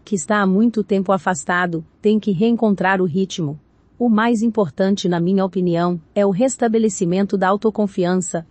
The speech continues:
a questão do ritmo, que foi restaurado a cada dia treinando junto com os outros,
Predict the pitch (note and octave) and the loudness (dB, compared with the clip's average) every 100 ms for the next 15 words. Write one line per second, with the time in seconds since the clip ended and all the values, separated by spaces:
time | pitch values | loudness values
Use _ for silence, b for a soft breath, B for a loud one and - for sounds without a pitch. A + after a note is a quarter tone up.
0 | - G3+ A3+ - - A3+ A#3 G3 G3 G3 | -6 -4 -2 -2 0 2 2 0 0 -2
1 | - E3 D#3 _ A#3+ G3 G#3 F3 A3+ A3+ | -4 -6 -6 _ -8 -2 0 0 -2 0
2 | F3 F3+ G3 F#3 E3+ G#3 G#3 G3+ F#3 G3+ | 0 2 2 0 0 0 2 0 0 0
3 | G3 F#3+ F3+ G3+ G3 D#3+ A3 A3+ A3 G#3 | 2 0 2 2 0 0 0 0 -2 0
4 | G3+ F#3 F3+ F3+ F3+ D#3 - | 0 0 0 0 -2 -8 -10